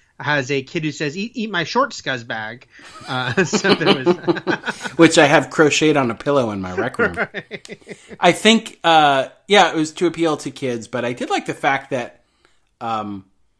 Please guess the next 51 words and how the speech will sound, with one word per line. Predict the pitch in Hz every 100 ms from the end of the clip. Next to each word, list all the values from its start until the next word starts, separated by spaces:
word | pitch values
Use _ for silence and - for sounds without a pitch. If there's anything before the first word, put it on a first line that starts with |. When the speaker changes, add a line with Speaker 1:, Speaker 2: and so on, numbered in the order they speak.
| _ _ _ _ _
Speaker 2:
you | 175
know, | 190 170
things | 247 240 -
shouldn't | 196 185
be | 156 151
okay | 139 147 143
after | 147 127 -
your, | 117
you | 113 107 110 113
know, | 101
your | 104 104
police | - 123 120
officer | 110 107 107
dad | 98 101 104
gets | 101 90
killed | - 104 104
in | 98
the | 101
line | 101
of | 95
duty | 98 98 104
so | - 98
brutally, | 95 107 131 151 143
but | 127 110
also, | 117 - 117 107
like, | 101 95
he | _ 147
ran | 131 131 127
away | 113 113 127
because | 123 - 107 98 - _
his | 107 98
mom | 101 101 117
was | 113 101
yelling | 104 113
about | 110 101
his | 98 85
grades. | 92 92 113 143 - - _ _ _ _ _ _ _ _
Speaker 1:
Yeah. | 160
Speaker 2:
Like, | 214 214
that's, | 311 320
I | - 117
don't | -
know. | - _
That's | 190 208
a | 160
bit | 175
of | 165
an | 151
overreaction, | 170 151 123 117 113 - 104 78 - _ _ _
Jimmy | - 107 101
Murphy. | 92 87 - 95 90